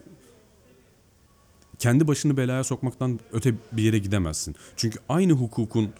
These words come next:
e, yokluğu sen o intikamı aldıktan sonra seni vurmaya başlayacak.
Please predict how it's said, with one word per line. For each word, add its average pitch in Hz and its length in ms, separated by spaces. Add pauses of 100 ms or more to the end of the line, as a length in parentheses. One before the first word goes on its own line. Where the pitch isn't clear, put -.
(340)
e, 98 80 (260)
yokluğu 113 640 (220)
sen 156 220
o 165 120
intikamı 139 380
aldıktan 139 340
sonra 185 220
seni - 240
vurmaya 85 380
başlayacak. 71 440